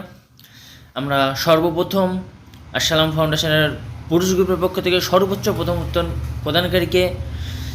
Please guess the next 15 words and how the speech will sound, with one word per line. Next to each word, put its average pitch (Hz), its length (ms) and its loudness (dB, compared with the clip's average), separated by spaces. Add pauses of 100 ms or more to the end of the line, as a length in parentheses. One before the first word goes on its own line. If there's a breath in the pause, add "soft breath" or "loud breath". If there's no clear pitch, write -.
(920 loud breath)
শেখ 202 300 6
মিরাজুর 170 400 4
রহমান, 196 500 0 (380)
শেখ 185 180 0
মিরাজুর 175 380 4
রহমান 175 440 -2
ভাই 185 280 4 (480)
ইতিপূর্বে 151 640 2 (460)
আসসালাম 175 320 4
ফাউন্ডেশন 170 500 2
থেকে 185 320 4 (960)
দুইটি 185 240 4
পুরস্কার 165 400 2 (100)
পেয়ে 180 200 6
গেছেন, 190 340 0